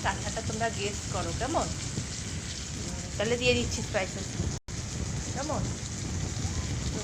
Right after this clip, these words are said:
দেখো, তো দেখো, দিয়ে দিয়েছি লঙ্কার গুঁড়ো, হলুদ, ধনের গুঁড়ো, জিরের গুঁড়ো, ঠিক আছে? আর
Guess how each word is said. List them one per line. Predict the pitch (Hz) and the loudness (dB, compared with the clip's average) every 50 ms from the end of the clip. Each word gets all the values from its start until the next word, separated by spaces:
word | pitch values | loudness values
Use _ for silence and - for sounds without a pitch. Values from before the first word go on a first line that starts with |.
| 202 | 0
দেখো, | 196 190 - - 226 240 285 - 233 220 220 - - - - - - - - - - - - - - | 0 0 0 -2 -2 -2 -2 -2 -4 -4 -2 -2 0 0 0 0 -2 -2 -2 -4 -4 -4 -2 0 2
তো | - 262 262 269 | 4 8 12 12
দেখো, | 262 254 - - 302 311 262 | 12 12 10 10 8 10 10
দিয়ে | 277 269 269 262 | 10 8 8 8
দিয়েছি | 262 269 269 254 - 294 285 262 | 8 6 6 6 6 6 8 10
লঙ্কার | 247 240 247 254 254 254 254 254 | 10 8 8 6 4 4 4 4
গুঁড়ো, | 269 269 262 262 262 285 349 - - - - - - - - - - - - - - - - - - - - - - - - - - - - - - - - - | 4 6 8 10 10 10 10 8 6 2 0 0 2 2 2 2 2 0 -2 0 -2 -2 -2 0 0 0 0 0 0 0 -2 -2 -2 -2 -2 0 0 0 2 4
হলুদ, | 226 233 240 240 269 277 285 302 - - - - - - - - - - - - - - - - - - - - - - - - - - - - - | 4 6 6 8 8 8 8 8 6 4 2 0 0 0 0 2 2 2 2 2 2 2 2 2 0 0 0 2 2 2 2 2 4 4 4 4 4
ধনের | 214 220 233 240 233 233 233 | 6 6 6 6 6 6 6
গুঁড়ো, | 240 247 269 330 359 - - | 6 6 8 8 6 6 4
জিরের | 214 208 208 202 190 185 | 4 4 4 4 4 2
গুঁড়ো, | - 190 170 175 - - - - - - - - - - - - - - | 0 0 0 2 2 2 2 2 2 2 2 2 2 0 0 0 0 0
ঠিক | - - - 190 202 | 2 6 8 8 8
আছে? | - - 294 247 220 202 202 | 8 8 8 8 10 10 10
আর | 202 214 | 10 10